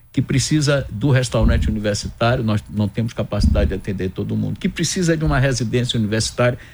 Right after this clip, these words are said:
nós não temos capacidade de acolher, e mesmo com as bolsas que nós damos,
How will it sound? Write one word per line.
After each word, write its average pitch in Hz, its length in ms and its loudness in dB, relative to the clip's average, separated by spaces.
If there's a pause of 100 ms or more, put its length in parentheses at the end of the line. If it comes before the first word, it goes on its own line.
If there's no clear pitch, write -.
(200)
nós 104 120 4
não 107 120 2
temos 110 260 -2
capacidade 101 680 -2
de 104 80 0
acolher, 107 340 2
e 147 60 2
mesmo 220 360 0
com 196 140 -2
as 139 160 2
bolsas 151 540 0
que - 120 -8
nós 123 240 0
damos, 143 400 0